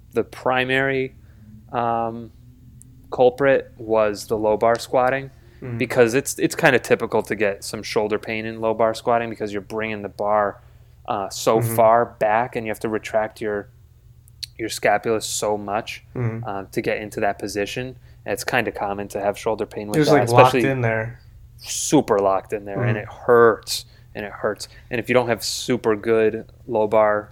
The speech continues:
Speaker 1: or super good, uh, shoulder mobility, like, it could be,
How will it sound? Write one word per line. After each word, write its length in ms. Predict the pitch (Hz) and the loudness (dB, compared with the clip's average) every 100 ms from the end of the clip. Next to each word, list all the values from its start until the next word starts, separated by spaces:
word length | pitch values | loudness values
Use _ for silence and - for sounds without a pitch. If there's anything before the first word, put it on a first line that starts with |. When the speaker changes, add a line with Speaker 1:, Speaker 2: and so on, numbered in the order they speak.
| - | 2
Speaker 1:
or 160 | 127 | 4
super 320 | 104 139 127 117 | 4 -2 -2 0
good, 260 | 113 104 | 2 2
uh, 220 | 107 101 | 0 -4
shoulder 380 | 95 - 120 113 | -6 -2 0 2
mobility, 580 | 120 127 131 135 139 139 - - - | 0 2 2 2 0 -4 -12 -20 -12
like, 280 | - 98 - | -4 -4 -4
it 140 | - 120 | -6 -4
could 160 | 113 98 | -4 -6
be, 220 | 98 | -8